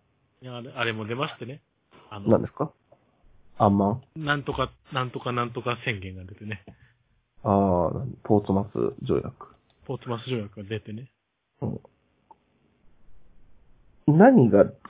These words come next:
Speaker 2: 変わったの？結局。
Speaker 1: 何も変わってないよ。
Speaker 2: あ、そう。都内は？
Speaker 1: 都内何も変わってないよ。
Speaker 2: 別に、こっちは別に非常事態宣言出てねえから、なんてことはないんですけどね。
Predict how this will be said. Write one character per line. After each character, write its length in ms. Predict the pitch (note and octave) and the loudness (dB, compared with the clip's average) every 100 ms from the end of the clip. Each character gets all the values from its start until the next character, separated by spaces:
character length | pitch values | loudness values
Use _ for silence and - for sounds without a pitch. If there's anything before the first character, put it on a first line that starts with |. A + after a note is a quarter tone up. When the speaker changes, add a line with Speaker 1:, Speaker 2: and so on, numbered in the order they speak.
| - | 4
Speaker 2:
変 100 | G#2+ | 4
わ 60 | |
っ 80 | G2+ | 4
た 140 | D#2+ | -2
の？ 120 | C2 - _ _ _ _ _ | -2 -6 _ _ _ _ _
結 160 | - G#2+ | -4 -2
局。 60 | |
Speaker 1:
何 140 | C#3+ D#3+ | -2 -2
も 100 | E3 | 0
変 140 | E3+ | 2
わ 20 | |
っ 60 | E3 | 2
て 80 | E3+ | 0
な 80 | B2+ | -4
い 80 | |
よ。 60 | G2 _ _ _ _ _ _ | -8 _ _ _ _ _ _
Speaker 2:
あ、 60 | - | -4
そ 60 | - | -2
う。 120 | D#3 - _ _ _ _ _ - | -2 -6 _ _ _ _ _ 2
都 100 | G#2+ | 2
内 200 | E2 A#1 | 4 -2
は？ 140 | - _ _ _ _ _ - | -4 _ _ _ _ _ -6
Speaker 1:
都 60 | |
内 100 | E3 | -4
何 140 | A#2 C3+ | -2 -2
も 80 | C#3 | -2
変 80 | |
わ 20 | C#3+ | -4
っ 40 | |
て 80 | D3+ | -4
な 60 | |
い 60 | C3+ | -8
よ。 80 | G#2 _ _ _ _ - | -10 _ _ _ _ -4
Speaker 2:
別 260 | G2+ G2 | -4 -2
に、 300 | G2 F#2+ - _ _ | -2 -2 -6 _ _
こ 140 | - B2+ | -2 -2
っ 20 | - | 6
ち 80 | F#3 | 8
は 80 | G2 | 8
別 200 | G2+ G#2+ | 4 0
に 60 | |
非 140 | A#2 G#2 | 0 6
常 160 | G#2+ | 6
事 100 | G#2 | 6
態 180 | G2+ G2+ | 4 4
宣 120 | G#2+ | 4
言 120 | F#2+ F#2 | 0 2
出 120 | G#2 | 2
て 120 | F#2+ | 4
ね 120 | G2+ | 2
え 40 | F#2+ | 0
か 140 | - | 0
ら、 120 | - | -2
な 160 | A#1 G2+ | 0 0
ん 100 | G#2 | 0
て 80 | G2 | 0
こ 140 | G2+ | 0
と 100 | G2 | 2
は 80 | F#2+ | 0
な 100 | F2+ | 0
い 40 | |
ん 80 | A#1 | -4
で 80 | - | -12
す 80 | - | -14
け 80 | - | -6
ど 120 | C3+ | -6
ね。 100 | E3 | -6